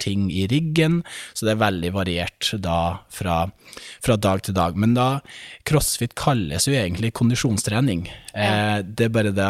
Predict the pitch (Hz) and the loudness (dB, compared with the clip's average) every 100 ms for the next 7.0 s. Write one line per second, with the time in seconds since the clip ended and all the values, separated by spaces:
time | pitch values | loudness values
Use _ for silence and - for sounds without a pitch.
0 | 101 _ - - - 98 101 104 101 101 | -2 _ -4 -2 -4 -6 -4 -2 0 -2
1 | 107 - _ - - - _ 80 - - | -4 -8 _ -16 -16 -20 _ -6 -6 -6
2 | - 147 135 135 135 135 135 123 113 107 | 0 2 4 2 2 2 2 2 2 2
3 | 131 - - 120 135 117 107 120 123 117 | 0 -2 -2 2 2 4 2 2 2 0
4 | 107 110 110 98 - 127 107 107 101 - | 2 4 4 2 2 2 2 2 0 0
5 | 117 113 - 120 117 98 131 120 127 - | 0 0 0 2 2 2 2 4 2 -2
6 | - - - 120 117 110 110 113 139 170 | -14 -4 2 4 6 4 2 4 4 4